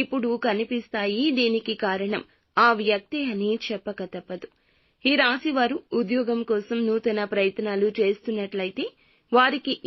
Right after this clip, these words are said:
ఇది అనుకూల సమయంగా చెప్పొచ్చు. ఇక ఈ రోజున వీరికి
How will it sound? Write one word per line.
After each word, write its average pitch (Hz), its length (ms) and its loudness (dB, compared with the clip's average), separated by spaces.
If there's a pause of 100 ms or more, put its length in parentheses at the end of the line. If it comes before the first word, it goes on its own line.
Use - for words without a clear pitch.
ఇది 233 200 0 (180)
అనుకూల 254 380 0 (180)
సమయంగా 196 460 0 (100)
చెప్పొచ్చు. 190 460 -6 (340)
ఇక 285 100 2 (380)
ఈ - 20 4 (140)
రోజున 240 320 2 (280)
వీరికి 254 340 2